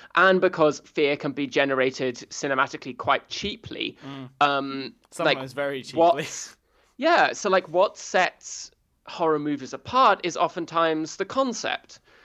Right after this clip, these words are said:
Speaker 1: So to sort of just drag <laughs> this conversation back towards, like, what we're meant to be focusing on,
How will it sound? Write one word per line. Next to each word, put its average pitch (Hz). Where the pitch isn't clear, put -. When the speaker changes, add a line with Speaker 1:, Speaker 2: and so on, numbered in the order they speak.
Speaker 1:
So 160
to 196
sort 277
of 156
just 127
drag 160
<laughs> -
this 175
conversation 160
back 156
towards, 151
like, 143
what 151
we're 151
meant 151
to -
be 151
focusing 185
on, 127